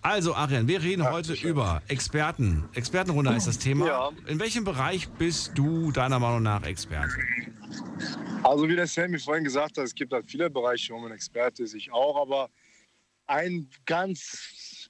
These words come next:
Speaker 2: besonderer Bereich, wo ich Experte bin, ist, ähm, ich kenne mich bei der Bahn sehr gut aus. Also ich bin, äh, mein Hobby ist es, äh, ich mag Züge.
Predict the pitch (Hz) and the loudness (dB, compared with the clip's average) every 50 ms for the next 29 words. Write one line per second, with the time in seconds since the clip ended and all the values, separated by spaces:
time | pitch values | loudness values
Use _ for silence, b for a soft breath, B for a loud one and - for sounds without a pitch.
0 | _ - 135 123 151 165 180 180 160 165 160 139 143 131 147 160 175 175 143 127 | _ -12 -6 -2 -2 0 0 2 2 0 0 0 0 2 2 2 2 0 -4 -4
1 | 139 151 147 - 143 127 - - - 139 147 151 147 147 143 139 143 143 143 139 | -6 -6 -4 -2 -4 -4 -4 0 0 0 0 2 0 -2 0 0 2 2 4 2
2 | 139 127 - - - 135 123 120 123 123 123 123 123 120 - - - 143 147 151 | 2 0 0 -2 0 2 4 4 4 4 4 2 0 0 -2 -2 -2 -2 0 0
3 | 139 - - - 131 131 131 123 113 131 135 143 151 151 135 135 131 117 110 120 | -2 -2 0 0 2 2 2 0 0 0 -2 0 -2 -2 0 -2 -2 0 -2 -4
4 | 113 131 113 107 104 98 95 - - - B B B B B B B B B _ | -2 0 0 0 0 0 -4 -8 -12 -14 B B B B B B B B B _
5 | - 120 127 131 123 - - 147 147 151 151 151 147 139 139 139 135 131 135 147 | 0 2 2 2 0 0 0 2 2 2 4 2 2 2 2 0 0 0 0 0
6 | 147 151 156 147 - - 147 131 - - - 135 131 127 127 127 123 113 - _ | 2 2 0 0 0 -4 -4 -4 -4 -2 0 0 2 2 2 2 0 -2 -4 _
7 | _ - - - - - 127 127 127 - - - - 143 151 151 165 175 196 208 | _ -20 -16 -14 -4 0 0 0 0 -2 -8 -2 0 0 2 2 2 0 0 0